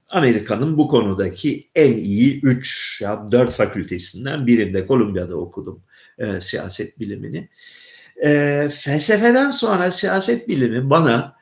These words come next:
entelektüel düzey olarak çok düşük geldi.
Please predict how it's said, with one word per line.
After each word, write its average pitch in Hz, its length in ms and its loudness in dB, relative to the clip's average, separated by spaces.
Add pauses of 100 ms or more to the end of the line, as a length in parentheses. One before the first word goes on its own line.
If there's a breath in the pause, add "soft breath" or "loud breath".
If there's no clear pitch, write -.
(640 soft breath)
entelektüel 170 1120 4
düzey 165 360 6
olarak 139 460 4
çok - 300 -6
düşük - 420 -12
geldi. - 420 -20